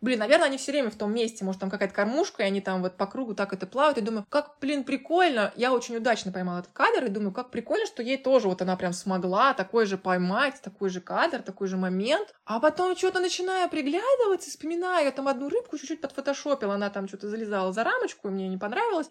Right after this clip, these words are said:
И я такая, так, подождите, ну если косяк рыб мог быть такой, то ты рыбку за рамочку <laughs> че-то точно не могла вставить точно так же. Она сменила формат картинки, немножко масштаб, то есть она там прилично ее тогда обработала, вставив моих рыб в свою картинку.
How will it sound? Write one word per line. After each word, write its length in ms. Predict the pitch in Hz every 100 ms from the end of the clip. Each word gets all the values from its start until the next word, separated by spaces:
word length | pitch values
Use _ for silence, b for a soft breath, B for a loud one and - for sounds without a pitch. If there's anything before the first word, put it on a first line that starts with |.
| -
И 60 |
я 100 | 220
такая, 320 | 220 208 190 175
так, 220 | - -
подождите, 520 | 196 208 190 185 165 - _
ну 100 | 247
если 200 | 269 262
косяк 440 | 247 254 262 240 254
рыб 220 | 277 277
мог 240 | 285 349
быть 140 | 302 -
такой, 320 | 240 247 247
то 140 | 254
ты 140 | 247 277
рыбку 320 | 311 508 -
за 140 | 277 262
рамочку 480 | 302 427 - -
<laughs> 20 | 359
че-то 380 | - 320 311
точно 280 | 302 302 302
не 100 | 226
могла 240 | 220 214 214
вставить 240 | 214 208
точно 300 | 226 233 233
так 320 | 226 208 196
же. 140 | 185 180 196
Она 180 | 240
сменила 680 | 233 233 233 226 220 208 - _ _ _ _
формат 320 | 226 233 220
картинки, 440 | 226 190 285 311 214
немножко 360 | 202 208 208
масштаб, 460 | 196 202 - 190 -
то 80 | 175
есть 120 | 175
она 140 | 175
там 220 | 175 170 175
прилично 400 | 214 220 - 175
ее 80 |
тогда 240 | 170 165 180
обработала, 580 | 175 185 240 370 269 196
вставив 460 | - 208 202 190 190 208
моих 340 | 220 226 220
рыб 300 | 220 302 -
в 60 | -
свою 300 | 214 214 208
картинку. 680 | 196 208 - 294 262 208